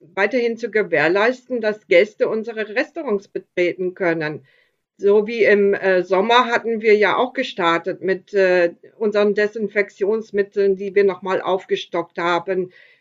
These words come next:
Wir haben Plätze, ähm, abgesperrt. Wir haben Laufwege zum Counter und zur, zum Eingang oder Ausgang wieder,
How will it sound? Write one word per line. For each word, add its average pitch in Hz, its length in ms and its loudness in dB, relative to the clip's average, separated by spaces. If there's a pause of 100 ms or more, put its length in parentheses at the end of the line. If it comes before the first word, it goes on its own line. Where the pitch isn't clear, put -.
(100)
Wir 220 140 4
haben 220 260 0
Plätze, 202 800 2
ähm, 185 560 0 (180)
abgesperrt. 190 1040 0
Wir 196 200 2
haben 196 500 2 (260)
Laufwege 208 680 4
zum 208 300 -6
Counter 202 600 2
und 196 180 0
zur, - 460 -4
zum 196 240 -4
Eingang 196 460 2
oder 185 260 -4
Ausgang 190 500 0
wieder, 190 360 0